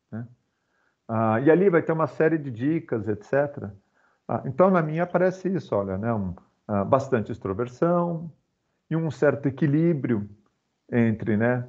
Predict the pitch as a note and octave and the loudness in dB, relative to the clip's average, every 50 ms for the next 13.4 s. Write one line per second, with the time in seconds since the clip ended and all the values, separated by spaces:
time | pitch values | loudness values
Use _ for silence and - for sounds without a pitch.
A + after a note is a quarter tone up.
0 | - _ - G#2+ G#2 G2+ F#2+ G2+ F#2+ - G#2 - - A#2+ A2 G2+ A2+ A2 C3+ D3 | -12 _ 0 2 2 4 2 2 0 0 -4 0 0 -2 2 2 4 4 4 2
1 | A2 F#2+ F#2+ A#2 D3 D#3+ D3+ A#2 - - G#2+ G2+ - G#2 F2 G#2+ C#3+ B2+ - - | 2 0 -2 0 4 4 4 4 4 0 -2 -2 -2 -4 0 2 0 0 0 0
2 | - C3 C#3 C3 A2+ G#2 F#2+ - G2 - - C3 C3+ B2+ A2+ G2+ - - E2+ - | 4 4 4 4 2 -4 -4 -6 -8 -4 0 0 0 0 -2 -4 -4 -6 -8 -8
3 | - - C#3 D3 D3 C#3 A#2+ B2 C3+ C3 C3 B2+ B2+ - _ _ _ _ _ _ | -4 0 0 2 2 0 -2 -4 -6 -6 -6 -10 -14 -20 _ _ _ _ _ _
4 | _ - A#2 A#2 A#2 A#2 A2+ A2 A2+ - - - _ _ _ _ _ _ - F3+ | _ -2 0 2 4 4 4 2 0 -4 -8 -20 _ _ _ _ _ _ 2 4
5 | G3 F#3 F#3+ F3+ D#3+ D#3+ F3 E3+ C#3+ B2+ C3 C#3 C#3 C#3 C#3 B2+ A#2 - - C#3+ | 4 4 6 4 4 6 6 6 6 6 2 2 2 0 0 -4 -6 -2 4 4
6 | C#3 C3 C3 C3+ C#3 C3 C3 - B2+ A#2+ - B2+ A#2+ A2+ G#2 G2+ - C3 C3 C3+ | 4 6 6 2 0 0 -2 -6 -8 -8 -6 -4 -4 -4 -4 2 2 4 4 4
7 | C3 A#2+ A2+ G#2+ - - A2 A2 A#2 A2+ G#2+ F#2 - - - _ - A2 A2 G#2+ | 2 2 -2 -4 -2 -4 -2 0 0 0 -2 -4 -8 -18 -20 _ -6 -4 -4 -4
8 | - - G#2 F#2 F2 - - D#3 D#3 D#3 D3+ D3 D3 C#3 B2 - - C3+ C3 C3 | -4 -4 -4 -4 -4 -2 0 0 2 2 0 -2 -4 -6 -8 -6 -6 -6 -6 -6
9 | C3 C3 _ _ _ _ _ _ _ _ _ _ _ _ _ _ _ _ - - | -10 -16 _ _ _ _ _ _ _ _ _ _ _ _ _ _ _ _ 4 4
10 | G#3 F#3+ E3 - F3+ - - D#3+ D3 C#3 C3 A#2+ - C#3+ C3+ B2 A#2+ A2 A2+ D3 | 6 6 6 4 2 2 4 2 2 2 -2 -4 0 0 2 2 2 2 2 2
11 | D3 C#3 C3 - D3+ C#3+ C#3 C3 - B2+ A#2+ D3+ D#3 D#3 C#3+ - C#3+ C#3 C3 A#2+ | 2 2 2 -2 -4 -4 -4 -6 -8 -6 -4 -2 -2 -2 -2 -2 -4 0 0 0
12 | G#2+ A#2 C#3+ D3+ C3+ A#2+ - - - C#3+ E3+ D3 - - C3 B2 A2 A2 G2+ F#2 | 2 2 2 2 2 -2 -4 -4 -2 -2 -2 -4 -4 0 0 0 2 0 -2 0
13 | G#2 G#2 G2 F#2 E2+ - - | -2 -2 -2 -2 -4 -8 -12